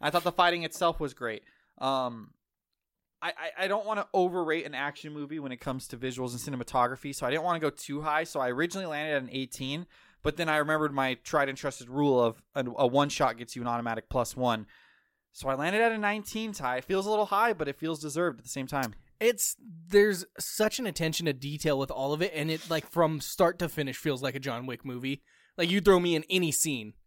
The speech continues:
Speaker 2: ninety percent of them it's John Wick kicking someone's ass, so that's kind of a telltale sign.
Speaker 1: <laughs>
Speaker 2: Um, but I'm gonna be like, "Oh yeah, that's this franchise."
Speaker 1: Yeah. Mm-hmm.
Speaker 2: Like, it all ha-, it has that vibe of it. The fucking,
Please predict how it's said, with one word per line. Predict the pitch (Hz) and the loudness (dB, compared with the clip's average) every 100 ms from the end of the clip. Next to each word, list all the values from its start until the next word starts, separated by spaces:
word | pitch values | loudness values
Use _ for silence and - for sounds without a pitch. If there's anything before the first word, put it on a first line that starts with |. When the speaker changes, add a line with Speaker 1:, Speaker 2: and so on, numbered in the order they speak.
| _ _ - | _ _ -4
Speaker 2:
ninety | 151 170 175 | 2 4 4
percent | 151 - 156 | 2 4 4
of | 151 | 4
them | 131 | 2
it's | 127 | 0
John | - 135 127 | -2 -2 -2
Wick | 123 | -4
kicking | - 123 135 | -4 -4 -2
someone's | 135 120 117 | -4 -4 -4
ass, | 110 143 | -2 0
so | - | -2
that's | 117 - | -4 -4
kind | 135 117 | -4 -6
of | |
a | 107 | -6
telltale | 120 110 120 107 | -4 -4 -6 -8
sign. | - 110 131 - - - - | -8 -6 -8 -8 -8 -6 -6
Speaker 1:
<laughs> | 208 _ | -8 _
Speaker 2:
Um, | 139 127 117 131 | -4 -2 -2 4
but | 160 | 8
I'm | 175 | 10
gonna | 190 180 | 10 6
be | |
like, | 165 147 - | 6 4 4
"Oh | 170 | 6
yeah, | 147 127 95 | 6 2 -2
that's | 120 117 - | -2 -2 -2
this | 127 - | -6 -6
franchise." | 123 98 - - | -8 -10 -14 -6
Speaker 1:
Yeah. | 135 | -4
Mm-hmm. | 101 - _ _ 120 | -4 -6 _ _ -2
Speaker 2:
Like, | 147 160 | 0 0
it | 180 - | 0 2
all | 185 180 170 | 6 8 6
ha-, | 156 156 | 4 -2
it | 147 160 160 | 0 -2 -2
has | 160 160 147 | 0 0 0
that | 165 143 - _ _ 143 | 0 0 -4 _ _ -10
vibe | 135 143 135 131 | 0 2 2 0
of | 120 | -4
it. | 110 - | -8 -4
The | 151 | -2
fucking, | - 202 208 | 2 2 0